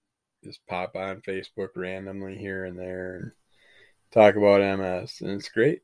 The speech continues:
'cause you're at least getting the word out. They'll answer questions, do whatever. Got more doctors that are putting out there. Doctor Boster and a few other M S doctors are doing podcasting now and doing YouTube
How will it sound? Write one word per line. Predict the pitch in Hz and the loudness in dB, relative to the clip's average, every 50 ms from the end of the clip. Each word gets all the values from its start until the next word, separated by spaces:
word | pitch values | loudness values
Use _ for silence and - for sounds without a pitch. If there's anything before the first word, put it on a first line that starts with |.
| _ _ _ | _ _ _
'cause | - - | -12 -6
you're | 107 98 95 | -2 0 0
at | 92 85 | 0 0
least | 90 101 101 - - | -2 -6 -6 -6 -6
getting | 101 98 - - | -4 -4 -4 -4
the | 110 107 | -6 -4
word | 104 104 110 117 | -2 -2 0 0
out. | 110 98 85 - - _ _ _ _ _ | 0 0 -2 -4 -8 _ _ _ _ _
They'll | 107 98 90 90 | -10 -8 -6 -4
answer | 90 92 92 85 - - - | -4 -6 -8 -10 -12 -14 -12
questions, | _ - 123 107 104 95 - - - 117 107 101 104 101 - | _ 0 0 2 2 0 -2 -8 -12 -10 -10 -10 -10 -12 -14
do | - - 90 92 | -12 -12 -10 -8
whatever. | 92 90 95 104 104 107 107 110 110 120 - _ _ _ _ _ _ - - - _ _ _ _ - | -4 -4 -2 -2 -2 -2 -2 -2 -4 -6 -8 _ _ _ _ _ _ -20 -20 -20 _ _ _ _ -2
Got | 120 113 107 | -2 -2 0
more | 117 117 117 120 | 0 0 0 0
doctors | 117 117 104 104 117 120 - 139 120 110 113 113 | 2 2 0 0 0 -2 -4 -4 -4 -4 -4 -4
that | 104 101 | -4 -4
are | 101 98 | -4 -4
putting | - - 101 101 - - 95 95 | -4 -4 -6 -6 -6 -6 -6 -6
out | 90 90 87 - - | -6 -6 -8 -10 -8
there. | 87 87 85 85 87 | -8 -6 -6 -6 -6
Doctor | 90 85 82 82 - 92 90 | -6 -6 -6 -6 -8 -10 -10
Boster | 90 98 95 95 98 95 - - - 104 104 107 107 104 | -6 -4 -2 -2 -2 -4 -6 -4 -4 -2 -2 -2 -4 -4
and | 98 98 92 | -6 -10 -12
a | - - | -14 -18
few | _ - 101 95 92 92 | _ -12 -10 -6 -6 -4
other | 90 87 92 95 101 98 _ _ _ _ - | -4 -4 -6 -8 -10 -12 _ _ _ _ -8
M | 104 104 | -8 -6
S | 104 101 104 104 - | -6 -8 -8 -10 -8
doctors | - 104 98 95 98 - - - 113 107 110 110 107 | -4 -2 -2 -2 -2 -4 -6 -6 -6 -4 -4 -4 -6
are | 92 87 | -8 -8
doing | 92 92 95 98 95 95 101 113 - _ _ _ _ _ _ _ _ _ _ _ _ _ _ _ _ _ _ _ _ _ _ _ - | -8 -8 -8 -8 -8 -8 -10 -12 -16 _ _ _ _ _ _ _ _ _ _ _ _ _ _ _ _ _ _ _ _ _ _ _ -4
podcasting | 107 98 98 98 98 - - 95 95 98 98 - _ - 104 101 | -2 0 0 0 -2 -4 -4 -2 -2 -2 -2 -6 _ -10 -10 -8
now | 104 101 104 98 98 101 107 110 110 | -6 -6 -6 -6 -4 -4 -6 -6 -6
and | 107 95 78 | -8 -8 -8
doing | 80 87 87 87 85 85 | -8 -8 -8 -8 -8 -8
YouTube | 92 101 107 113 - - 110 107 104 101 110 117 - | -6 -6 -8 -8 -6 -6 -4 -4 -4 -4 -8 -10 -18